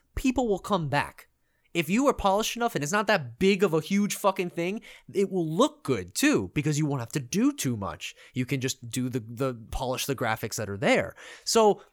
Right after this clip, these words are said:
Resident Evil two Remake does that, and I feel like it's gonna last a long, long time. And I'm very happy to hear that this game did that well,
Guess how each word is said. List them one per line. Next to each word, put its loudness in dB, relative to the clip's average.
Resident 2
Evil 2
two 2
Remake 0
does 4
that, -2
and -4
I -2
feel 0
like 2
it's -6
gonna 0
last 0
a 0
long, 2
long -2
time. -8
And -4
I'm -4
very 2
happy 0
to -4
hear 0
that -4
this -2
game -2
did -2
that 4
well, 2